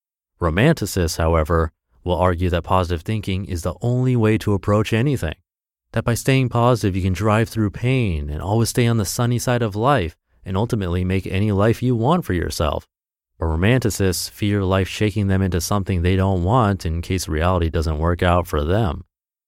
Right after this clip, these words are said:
For many, the relationship to the classic idea of positive thinking, then, is rooted in fear. We either resist it out of fear that it'll blow up in our face,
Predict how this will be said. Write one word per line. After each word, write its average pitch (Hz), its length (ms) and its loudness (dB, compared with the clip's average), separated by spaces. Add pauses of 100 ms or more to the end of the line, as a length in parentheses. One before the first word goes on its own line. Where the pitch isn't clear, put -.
(260)
For 110 100 -2
many, 131 400 2 (320)
the - 80 -4
relationship 139 520 2
to 131 100 0
the 110 80 0
classic 113 420 0
idea 101 380 2
of 82 100 -4
positive 90 380 0
thinking, 92 460 -2
then, 131 280 2 (380)
is 82 160 -2
rooted 120 400 4
in 92 240 0
fear. 87 640 -2 (400)
We 85 140 -2
either 95 340 2
resist 80 420 0
it 110 160 4
out 85 160 0
of 80 80 -2
fear 95 260 0
that 85 120 0
it'll 76 100 -2
blow 85 320 0
up 98 80 -2
in 92 80 0
our 76 140 0
face, 160 480 0